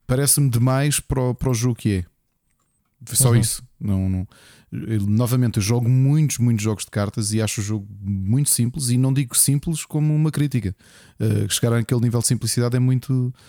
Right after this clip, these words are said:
Speaker 1: é muito difícil. Não tenho jogado muito, mas joguei umas quantas partidas e pensei: ok, olha, isto tem, tem potencial. Não acho que sejam daqueles tipo, daquele tipo de jogos.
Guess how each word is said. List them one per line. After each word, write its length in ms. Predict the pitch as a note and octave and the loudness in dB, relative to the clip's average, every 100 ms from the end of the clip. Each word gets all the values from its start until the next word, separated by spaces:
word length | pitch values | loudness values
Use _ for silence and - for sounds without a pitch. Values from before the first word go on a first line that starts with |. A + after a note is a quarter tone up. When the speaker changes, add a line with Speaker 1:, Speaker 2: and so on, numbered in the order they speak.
| - - - | -20 -10 -2
Speaker 1:
é 80 | |
muito 160 | A#2+ B2+ | 0 0
difícil. 420 | B2+ A#2+ A2 G#2 - - _ | -2 -2 -2 -4 -6 -20 _
Não 160 | C#3 E3 | 0 2
tenho 200 | F3+ E3 | 2 2
jogado 420 | B2 B2+ C#3 A#2+ | 2 2 0 2
muito, 480 | A#2+ B2 A#2+ A2 D3 | 2 4 2 0 -2
mas 320 | C#3 B2+ C3+ | 2 2 2
joguei 640 | A#2 G#2+ B2 G2 G2+ B2+ C#3+ | 0 -2 -4 -2 -2 0 2
umas 180 | C#3+ | 0
quantas 280 | - C3 B2 | 0 -2 -2
partidas 600 | - A2+ G#2+ A2+ C3 B2+ | -2 -2 0 0 0 0
e 60 | B2+ | -2
pensei: 380 | B2 - G#2 G2+ | -2 -2 -2 -2
ok, 360 | F3+ - B2 | -4 -2 0
olha, 240 | A2+ F#2 F#2 _ _ _ _ _ _ _ - | 0 -2 -6 _ _ _ _ _ _ _ -8
isto 240 | A#2+ - | -6 -2
tem, 280 | B2 A#2+ A#2 | 0 2 0
tem 200 | A2+ B2+ | 0 -2
potencial. 580 | A#2+ - A#2+ - A2 B2 - - - _ | -2 -2 0 0 0 -2 -6 -20 -20 _
Não 220 | B2 C3+ | 0 2
acho 160 | D#3 - | 0 0
que 60 | |
sejam 280 | - C3 C#3 | 0 0 0
daqueles 380 | B2+ B2+ C3 B2 | 0 0 0 -2
tipo, 280 | - A#2 - | -4 -6 -6
daquele 360 | G#2 A2+ B2 | -4 -2 -2
tipo 180 | A2 G#2+ - | -2 -4 -2
de 100 | A2 | -2
jogos. 580 | G#2 A#2 G#2+ G2+ - | 0 0 -2 -6 -14